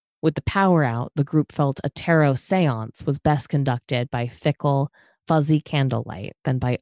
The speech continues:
unrelenting lantern. "Black currant, butter rum, three lavender vanilla,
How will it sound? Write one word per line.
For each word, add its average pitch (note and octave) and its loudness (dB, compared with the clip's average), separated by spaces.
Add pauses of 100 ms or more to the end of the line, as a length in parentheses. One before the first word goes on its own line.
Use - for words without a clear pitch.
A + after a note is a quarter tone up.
unrelenting B2+ -2
lantern. A#2+ -6 (800)
"Black F3+ 0
currant, A3 2 (220)
butter D3+ 0
rum, G3 0 (240)
three G3+ 2
lavender E4 0
vanilla, D4+ -2